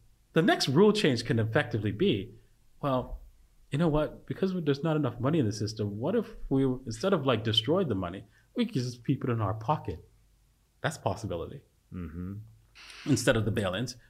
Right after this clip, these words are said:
Speaker 1: But I think they're going to go with the bail-ins first. They're gonna, um, because the banks are all broke, right, effectively. And so once they get all this money coming into them,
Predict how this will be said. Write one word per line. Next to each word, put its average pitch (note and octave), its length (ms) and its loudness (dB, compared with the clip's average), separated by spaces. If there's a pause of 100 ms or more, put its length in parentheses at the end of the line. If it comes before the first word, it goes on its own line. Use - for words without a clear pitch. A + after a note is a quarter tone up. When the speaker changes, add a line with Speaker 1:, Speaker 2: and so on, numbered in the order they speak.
(160)
Speaker 1:
But C3+ 280 2
I D3 80 2
think E3 340 0
they're D#3 100 2
going B2+ 200 0
to A#2+ 60 0
go A2 100 -2
with G#2+ 140 -4
the G2+ 60 -6
bail-ins F#2+ 440 -2
first. - 440 0
They're G#2+ 100 -4
gonna, A2 380 0 (160)
um, G#2 280 -2 (340)
because A#2+ 460 -2 (840)
the B2 80 -6
banks D3+ 240 2
are C#3 60 4
all A#2 80 2
broke, F2+ 400 -4
right, G#2 180 -10
effectively. - 640 -16 (280)
And A#2+ 180 0
so B2+ 120 2
once D#3 240 2
they D3+ 100 0
get B2 100 2
all B2 140 2
this G#2+ 160 -2
money A2+ 220 4
coming C3 340 2
into C3+ 240 2
them, F2 260 -6